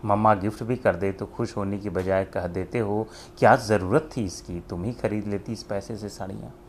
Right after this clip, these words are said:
मम्मा का फिल्मी स्टाइल वाला इमोशन हवा हो जाता है और उम्मीद की जाती है अब बादल बरसेंगे। मम्मा गुस्से से आपको, आपकी पुरानी घड़ी पकड़ा कर कहती है, "आप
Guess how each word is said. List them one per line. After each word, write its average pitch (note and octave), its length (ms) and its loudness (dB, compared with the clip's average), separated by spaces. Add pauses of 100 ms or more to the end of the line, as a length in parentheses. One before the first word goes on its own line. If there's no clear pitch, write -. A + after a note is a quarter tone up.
(1400)
मम्मा G#2+ 300 6
का G#2 160 6
फिल्मी A2 420 2
स्टाइल G#2 340 4
वाला G2+ 220 6
इमोशन F#2+ 680 -4
हवा G#2+ 260 8
हो F#2 160 4
जाता F2+ 380 2
है F#2 260 -2 (260)
और A#2 120 10
उम्मीद A#2 420 2
की A2+ 160 -2
जाती G2+ 340 4
है G#2 160 2
अब F#2 80 6
बादल F2+ 360 4
बरसेंगे। F2+ 640 -2 (340)
मम्मा G2 320 2
गुस्से F2+ 360 -4
से - 180 -6
आपको, E2+ 600 -2 (640)
आपकी F#2+ 380 -2
पुरानी F#2 560 0
घड़ी F#2 320 -4
पकड़ा F2+ 460 -2
कर F2 180 -4
कहती G#2+ 440 -4
है, E2+ 240 -4 (380)
"आप F2 260 -2